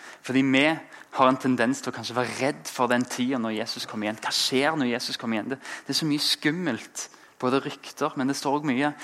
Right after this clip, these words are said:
i Bibelen som er vanskelig å forstå. Hva skjer egentlig? Vi pleier kanskje å være redd for den tiden, men, men Lukas skriver at han kommer igjen på samme måte som han reiste, mens han velsigner disiplene sine.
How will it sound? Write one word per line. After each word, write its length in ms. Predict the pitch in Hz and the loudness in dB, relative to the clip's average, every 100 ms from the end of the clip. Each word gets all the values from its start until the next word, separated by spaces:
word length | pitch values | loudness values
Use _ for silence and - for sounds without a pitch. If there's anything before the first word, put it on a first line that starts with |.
| - - | -8 -6
i 80 | |
Bibelen 380 | 120 131 160 165 | -2 0 0 -2
som 180 | - 123 | -2 -2
er 100 | 123 | 0
vanskelig 420 | 127 101 - 139 | -2 -4 -6 -6
å 60 | - | -4
forstå. 240 | 123 - - | -6 -8 -6
Hva 120 | - | -4
skjer 440 | - - 151 185 131 | -2 0 -2 0 -2
egentlig? 380 | 117 117 101 101 - _ _ _ _ _ _ _ _ _ - - - | -4 -4 -6 -6 -12 _ _ _ _ _ _ _ _ _ -20 -20 -4
Vi 100 | 135 | -2
pleier 240 | 131 131 143 | 2 2 2
kanskje 200 | 139 139 | -2 0
å 40 | 139 | 0
være 140 | 120 | 2
redd 260 | 139 143 - | 0 0 -2
for 140 | 127 | -2
den 120 | 117 123 | 0 -2
tiden, 260 | 117 107 117 | -4 -2 0
men, 160 | 143 147 - - - - - | -2 -6 -16 -20 -20 -16 -2
men 160 | 135 139 | 2 4
Lukas 340 | 147 143 139 - | 2 -2 -2 -2
skriver 320 | 131 127 123 | 0 2 0
at 180 | 123 - - - - - - - | -2 -6 -16 -20 -20 -20 -20 -6
han 160 | - 135 - | -2 -2 0
kommer 240 | 123 113 | 0 0
igjen 300 | 107 104 107 - - - - - | 0 -2 -4 -10 -20 -20 -20 -10
på 100 | 117 | -6
samme 380 | - - 104 117 | -2 0 0 0
måte 400 | 113 92 - 98 98 - | -2 -4 -6 -10 -10 -14
som 240 | - 113 107 | -8 -6 -4
han 100 | 104 | -2
reiste, 400 | 101 98 - - - - - - - _ _ _ - | -2 -4 -8 -14 -18 -20 -20 -20 -20 _ _ _ 0
mens 520 | 123 139 151 - - - - - | 2 2 -2 -10 -14 -20 -14 -2
han 160 | 120 117 | 0 0
velsigner 720 | 117 - - 123 131 131 120 - - - - 127 | -2 -2 -2 -2 -4 -6 -8 -14 -20 -20 -10 -4
disiplene 540 | - 147 - 127 113 | -4 -6 -4 -2 -2
sine. 280 | - - | -8 -14